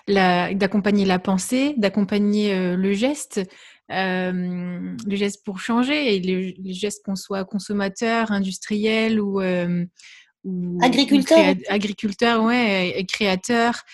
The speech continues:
Speaker 1: Et, hum, et ça fait du bien, en fait, de, de comprendre que la mode, c'est pas juste une pièce sur un cintre, en fait, c'est qu'elle a une histoire et que toute cette histoire, en fait, ce sont des gens qui la construisent.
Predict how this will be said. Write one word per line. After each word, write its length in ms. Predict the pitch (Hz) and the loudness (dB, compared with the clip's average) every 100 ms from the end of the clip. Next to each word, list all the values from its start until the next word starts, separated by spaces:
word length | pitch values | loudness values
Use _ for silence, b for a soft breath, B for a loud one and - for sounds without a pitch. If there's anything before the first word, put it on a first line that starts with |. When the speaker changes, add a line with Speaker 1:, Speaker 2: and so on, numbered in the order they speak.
| B B - | B B -8
Speaker 1:
Et, 260 | 208 196 190 | -2 0 2
hum, 380 | 190 185 185 180 _ _ _ _ - - | 0 0 0 -4 _ _ _ _ -8 -4
et 40 | |
ça 140 | 208 214 | 0 0
fait 140 | 233 | 0
du 100 | 202 | 0
bien, 180 | 214 277 | 0 2
en 80 | 233 | 2
fait, 300 | 208 202 196 | 0 -2 -4
de, 440 | 196 196 190 190 | -2 0 0 0
de 420 | 185 196 190 185 185 | 0 0 0 -2 -2
comprendre 480 | 254 240 - 247 247 | -2 -2 0 0 0
que 120 | 240 208 190 | 0 0 2
la 200 | 190 190 | 0 0
mode, 240 | 196 220 | 0 0
c'est 220 | 202 - 202 | 0 -2 -2
pas 160 | 202 | 0
juste 280 | 202 214 - | -2 -4 0
une 120 | 220 | 0
pièce 320 | 214 220 214 | 2 0 0
sur 160 | - 208 202 | -4 -4 -4
un 140 | 196 | -2
cintre, 340 | 190 262 269 - | -2 -4 -4 -4
en 80 | 190 | -4
fait, 200 | 208 202 | -4 -4
c'est 140 | 196 | -10
qu'elle 180 | - 190 | -6 -2
a 60 | 185 | 0
une 160 | 190 | 0
histoire 340 | 185 - 233 226 | 0 -2 -2 -2
et 80 | |
que 240 | 190 - 185 B B B B _ | -2 -4 -6 B B B B _
toute 120 | - 202 | -12 -4
cette 220 | 208 196 | -2 -2
histoire, 280 | 185 - 220 | -4 0 0
en 60 | |
fait, 140 | 190 202 | 0 -4
ce 100 | - | -4
sont 260 | 175 - 180 | -6 -2 0
des 180 | 175 180 | 0 2
gens 140 | 254 | 2
qui 100 | 254 | 0
la 100 | 190 | -2
construisent. 600 | 185 185 180 - 311 185 | -2 -2 -4 -2 0 0